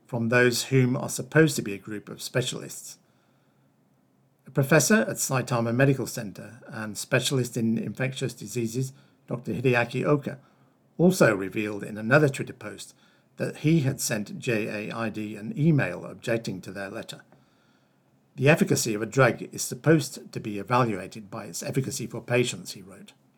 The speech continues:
The two associations, which published the letter, published an additional statement on eighth September, which effectively conceded the original letter was asking for Zocova's approval.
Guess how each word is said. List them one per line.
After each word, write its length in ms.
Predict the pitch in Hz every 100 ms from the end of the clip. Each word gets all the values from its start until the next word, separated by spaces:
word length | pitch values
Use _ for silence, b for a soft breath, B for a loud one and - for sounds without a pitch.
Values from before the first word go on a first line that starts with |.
| _ _ _ _ _ _ -
The 60 |
two 200 | 135 190
associations, 840 | 185 185 175 - 160 147 220 247 226
which 240 | - -
published 340 | 131 131 120 -
the 60 |
letter, 340 | 113 117 104 - b b b b b
published 460 | - 147 143 135 -
an 360 | - 120 110 113
additional 440 | 117 160 - 120
statement 520 | - 110 104 104 101
on 280 | - 113 113
eighth 220 | 131 127
September, 600 | - 120 - 139 120 - - b b b -
which 240 | 131 -
effectively 580 | - 139 160 - 139 127
conceded 600 | 123 117 - 175 131 -
the 260 | 101 98 104
original 400 | 117 131 139 98
letter 280 | 90 -
was 200 | 107 101
asking 420 | 120 117 - 101 95
for 260 | 117 107
Zocova's 580 | 90 113 120 117 101 92
approval. 500 | 104 117 107 92 -